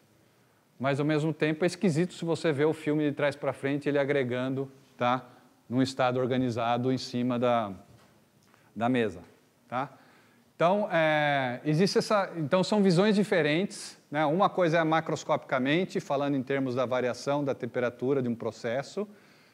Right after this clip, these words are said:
e outra coisa é você ter a abordagem da mecânica estatística, contando o número de estados no sistema. Tá?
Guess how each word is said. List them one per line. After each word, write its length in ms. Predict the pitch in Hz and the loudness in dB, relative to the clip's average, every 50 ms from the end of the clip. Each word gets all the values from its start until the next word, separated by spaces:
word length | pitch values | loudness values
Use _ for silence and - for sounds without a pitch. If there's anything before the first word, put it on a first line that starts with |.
| _ _ | _ _
e 60 | 127 | -2
outra 200 | 131 135 - 147 | -2 0 0 0
coisa 360 | 139 - - 139 147 160 151 | -2 0 0 2 2 2 2
é 20 | 165 | 0
você 380 | 165 175 160 - - 160 160 | 0 -2 -2 -2 -2 -2 -2
ter 160 | 156 - 156 147 | -2 0 0 0
a 40 | |
abordagem 760 | 147 143 147 147 143 135 135 131 131 131 131 120 131 120 101 - - - _ _ _ _ _ - | 2 2 2 0 0 2 2 2 2 0 0 -4 -6 -8 -8 -10 -14 -20 _ _ _ _ _ -6
da 140 | 117 127 135 | -2 0 0
mecânica 420 | 131 131 - - 165 185 208 208 | 0 0 0 2 2 2 2 0
estatística, 840 | - - - 226 185 - - 180 180 190 - - - - 208 208 208 - - - _ _ _ | -2 0 0 0 0 0 2 2 2 2 0 -4 -4 -2 -2 -2 -4 -8 -20 -20 _ _ _
contando 440 | - 160 156 123 - 185 202 226 | 0 0 2 2 4 4 4 4
o 20 | 220 | 4
número 260 | 214 214 214 214 208 | 4 4 6 6 4
de 80 | 196 185 | 4 2
estados 460 | 180 - - 180 170 170 175 165 165 | 0 0 2 2 2 4 2 2 0
no 80 | 170 | -2
sistema. 480 | 156 - 160 - - - 135 117 104 90 87 - - - _ _ | -2 -4 -6 -6 -2 -2 -2 -2 -2 -6 -12 -18 -20 -20 _ _
Tá? 360 | - 135 147 180 208 202 - | -2 0 2 2 0 -2 -6